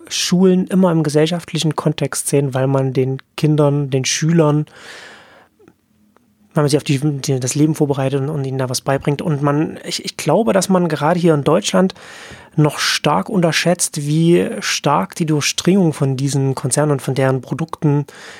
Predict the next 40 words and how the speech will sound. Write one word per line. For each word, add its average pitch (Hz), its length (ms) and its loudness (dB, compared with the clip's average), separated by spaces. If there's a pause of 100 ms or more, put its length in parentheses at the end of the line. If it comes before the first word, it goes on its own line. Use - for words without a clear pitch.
(180)
im 160 160 0
Lebensalltag 151 520 2
ist, 147 80 2
ob 143 120 -2
das 131 100 -2
jetzt 135 140 -4
privat 143 340 0
ist 147 100 0
oder 139 80 4
auch - 140 -6
beruflich, 143 580 -2
ne? 151 160 2
Es 156 140 2
gab, 147 240 0 (260)
es - 60 -16
gab, 156 240 0
es, 185 180 0
ich 190 100 -4
verlinke 156 340 -4
das - 80 -6
dann 147 120 0
in 135 60 2
den 131 60 0
Shownotes 143 280 2
mal, 131 280 -2
ga-, 147 340 -2
gab 131 160 -4
jetzt 139 140 -6
vor 135 180 0
ein 135 100 -2
paar 139 460 0
Tagen 151 460 0
eine 143 120 0
ganz 147 240 2
interessante 143 520 -2
Artikelreihe 147 1600 0
auf 147 280 -2
Gizmodo, 151 720 4 (480)
einem 139 320 0
U-S-Tech-Blog, 160 1300 -2